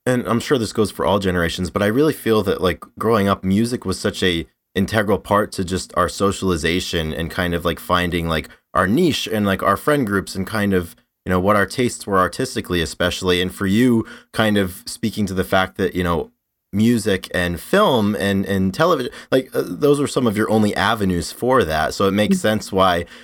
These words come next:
Speaker 1: you know, if, if it's a very structured and regimented lifestyle that you grew up in, and then all of a sudden you have this, you know, just implosion of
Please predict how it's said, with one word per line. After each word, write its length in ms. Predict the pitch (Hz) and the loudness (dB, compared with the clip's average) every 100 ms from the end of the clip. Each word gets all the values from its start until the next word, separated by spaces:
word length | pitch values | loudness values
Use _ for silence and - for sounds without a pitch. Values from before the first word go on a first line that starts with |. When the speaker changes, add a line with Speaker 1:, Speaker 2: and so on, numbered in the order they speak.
| _ | _
Speaker 1:
you 120 | 95 | 0
know, 180 | 92 87 | 2 2
if, 280 | 90 90 - | 0 -2 -2
if 160 | 87 - | -4 -4
it's 140 | 90 | -4
a 60 | 87 | 0
very 260 | 98 95 | 2 2
structured 840 | 90 - 95 95 - 95 90 80 90 | -2 -4 -2 -2 -2 0 0 0 -2
and 140 | 85 | 2
regimented 520 | 90 85 90 85 87 | 0 0 -2 -2 -2
lifestyle 800 | 85 90 - - 85 85 80 85 | 0 0 -2 -2 2 2 2 -2
that 160 | 92 80 | -4 -4
you 140 | 90 | -4
grew 200 | 85 87 | 0 2
up 220 | 92 - | 2 0
in, 140 | 85 85 | -2 0
and 100 | 82 | 0
then 100 | 85 | 0
all 140 | 85 | 0
of 80 | 82 | -2
a 60 | |
sudden 260 | - 92 87 | -2 -4 -2
you 120 | 82 | -2
have 320 | 85 87 78 | 0 -2 -2
this, 320 | 80 85 - - _ _ _ _ - | -4 -4 -6 -16 _ _ _ _ -8
you 80 | |
know, 220 | 78 73 - _ _ | -4 -4 -8 _ _
just 260 | 87 80 - | -8 -8 -4
implosion 640 | 92 87 107 104 98 92 | -4 0 2 2 2 0
of 240 | 90 85 | 0 -2